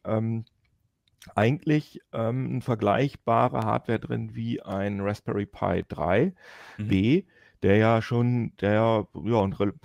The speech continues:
Speaker 1: Kultstatus, ja, kann man schon sagen, also der ja bei vielen Retro-Gamern, äh, zumindest als sehr gute Gaming-Emulationsstation gilt.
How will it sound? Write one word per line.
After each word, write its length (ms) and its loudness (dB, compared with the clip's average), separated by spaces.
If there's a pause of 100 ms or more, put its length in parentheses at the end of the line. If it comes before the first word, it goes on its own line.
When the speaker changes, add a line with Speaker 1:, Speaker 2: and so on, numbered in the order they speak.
(100)
Speaker 1:
Kultstatus, 960 -2
ja, 180 0
kann 160 -6
man 140 0
schon 160 -4
sagen, 280 0
also 120 0
der 120 2
ja 120 4
bei 240 0
vielen 340 -2
Retro-Gamern, 1080 -2 (500)
äh, 320 -4
zumindest 720 -2
als 680 -6
sehr 300 -4
gute 380 -2
Gaming-Emulationsstation 1900 -2
gilt. 480 0